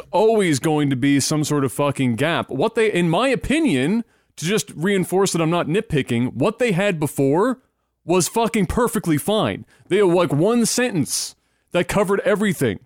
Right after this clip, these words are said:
where it was like, "Don't be overly se-, don't overly sexualize shit." If having a webcam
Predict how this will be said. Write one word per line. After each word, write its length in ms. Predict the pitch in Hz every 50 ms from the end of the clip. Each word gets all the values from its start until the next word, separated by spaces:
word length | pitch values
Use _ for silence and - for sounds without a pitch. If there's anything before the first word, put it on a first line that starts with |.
| _ _ _ _ _
where 220 | - 156 175 170
it 100 | 170 170
was 180 | 170 170 143 123
like, 220 | 165 160 160 127
"Don't 300 | 113 160 170 202 214 147
be 320 | - 196 202 196 190 190 - - _ _ _ -
overly 480 | 170 180 208 170 180 208 190 180 202 190
se-, 280 | 156 - - - - 185
don't 220 | 143 160 180 208 202 -
overly 400 | 185 196 208 190 208 208 202 196
sexualize 840 | - - - 214 208 - - 208 185 170 160 151 143 135 131 123
shit." 380 | - - - 165 151 117 - - - _ _ _
If 180 | - 185 185 -
having 480 | 151 143 160 190 214 208 208 208 196 190
a 40 | 151
webcam 840 | 160 156 143 170 190 196 151 - - 175 175 160 147 147 151 143